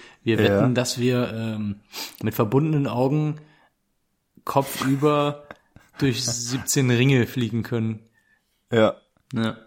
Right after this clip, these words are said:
Speaker 2: M-, wenn der Autopilot fliegt.
Speaker 1: Wenn der Autopilot fliegt.
Speaker 2: Äh, genau.
Speaker 1: Aber
Speaker 2: Nee,
Speaker 1: wir singen,
Speaker 2: äh,
Speaker 1: wir
Speaker 2: du
Speaker 1: singen
Speaker 2: bist ja
Speaker 1: dabei,
Speaker 2: nicht so ein
Speaker 1: wir singen dabei, oder ich, ich summe und du musst das Lied erraten.
Speaker 2: <laughs> Ist auch
Speaker 1: Und
Speaker 2: gut.
Speaker 1: du errätst alle Lieder.
Speaker 2: Äh,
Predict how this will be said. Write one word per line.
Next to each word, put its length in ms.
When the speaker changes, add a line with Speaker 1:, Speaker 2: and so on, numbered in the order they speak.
Speaker 2:
M-, 140
wenn 140
der 80
Autopilot 400
fliegt. 280
Speaker 1:
Wenn 160
der 120
Autopilot 400
fliegt. 280
Speaker 2:
Äh, 100
genau. 300
Speaker 1:
Aber 100
Speaker 2:
Nee, 60
Speaker 1:
wir 80
singen, 160
Speaker 2:
äh, 60
Speaker 1:
wir 60
Speaker 2:
du 60
Speaker 1:
singen 140
Speaker 2:
bist 80
ja 60
Speaker 1:
dabei, 160
Speaker 2:
nicht 120
so 100
ein 140
Speaker 1:
wir 100
singen 240
dabei, 480
oder 100
ich, 200
ich 160
summe 220
und 140
du 80
musst 220
das 120
Lied 160
erraten. 460
Speaker 2:
<laughs> 320
Ist 180
auch 120
Speaker 1:
Und 100
Speaker 2:
gut. 0
Speaker 1:
du 180
errätst 400
alle 200
Lieder. 420
Speaker 2:
Äh, 440